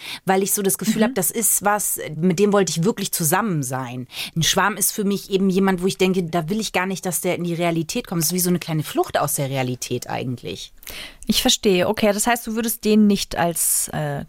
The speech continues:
Speaker 2: als Schwarm bezeichnen. Also ein
Speaker 1: Nee.
Speaker 2: Schwarm bleibt für dich fiktiv.
Speaker 1: Ja, bei Schwarm sehe ich halt auch immer Bravo Girl neunzehnhundertsechsundneunzig vor mir. Ich weiß
Speaker 2: Eben,
Speaker 1: nicht, warum.
Speaker 2: aber die Bravo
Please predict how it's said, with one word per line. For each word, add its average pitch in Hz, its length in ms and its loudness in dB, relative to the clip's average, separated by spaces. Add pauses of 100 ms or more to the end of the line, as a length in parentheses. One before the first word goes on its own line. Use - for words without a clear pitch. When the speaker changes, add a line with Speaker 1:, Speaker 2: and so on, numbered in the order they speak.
(140)
Speaker 2:
als - 360 -2
Schwarm - 300 0
bezeichnen. - 680 0
Also 170 140 6
ein 175 60 6
Speaker 1:
Nee. 185 60 4
Speaker 2:
Schwarm 226 360 2
bleibt 220 320 0
für 233 140 -6
dich 214 200 -4
fiktiv. - 680 -2 (280)
Speaker 1:
Ja, 160 280 2
bei 214 120 0
Schwarm 196 320 0
sehe 226 140 -4
ich 190 80 -10
halt 196 140 -6
auch 170 100 -4
immer 208 240 -6
Bravo 180 340 -2
Girl 180 240 0
neunzehnhundertsechsundneunzig 165 1120 -4
vor 139 160 -4
mir. 135 160 -2
Ich 123 100 -6
weiß 285 100 4
Speaker 2:
Eben, 330 120 0
Speaker 1:
nicht, 202 120 0
warum. 214 140 0
Speaker 2:
aber 214 100 4
die 180 120 -2
Bravo 226 560 0